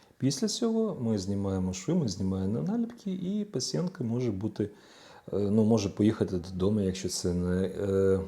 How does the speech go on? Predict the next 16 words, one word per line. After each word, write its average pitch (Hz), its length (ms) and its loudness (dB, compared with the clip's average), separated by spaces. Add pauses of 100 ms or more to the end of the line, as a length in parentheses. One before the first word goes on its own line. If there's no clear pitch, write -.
(320)
пацієнтка 92 480 -2
не 90 200 0
з 87 100 -8
нашого 92 360 -4
міста. 90 380 -4 (1160)
І 117 340 6
зазвичай 135 500 2
я 139 240 8
запрошую 117 500 0
на 107 100 0
огляд 120 360 0
приблизно 92 360 -2
через 92 260 -6
місяць 95 260 -2
після - 300 -8
операції. - 520 -4